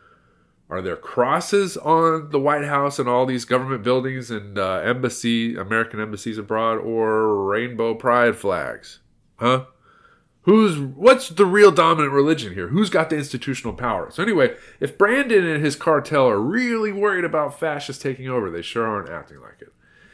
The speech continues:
In reality, the Marxists' incessant cries about Nazis threatening our democracy from every direction amount to the same thing as Squealer in Animal Farm,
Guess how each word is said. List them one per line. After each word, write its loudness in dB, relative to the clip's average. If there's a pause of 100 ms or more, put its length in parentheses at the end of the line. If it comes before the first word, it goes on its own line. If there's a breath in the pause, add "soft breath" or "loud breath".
(180 soft breath)
In -10
reality, 2 (220 soft breath)
the -10
Marxists' -2
incessant -6
cries 0
about -12
Nazis -4
threatening -4
our 0
democracy -6
from -10
every -4
direction -8
amount -6
to -14
the -12
same 0
thing -4
as -8
Squealer 0 (400 soft breath)
in -6
Animal 0
Farm, -10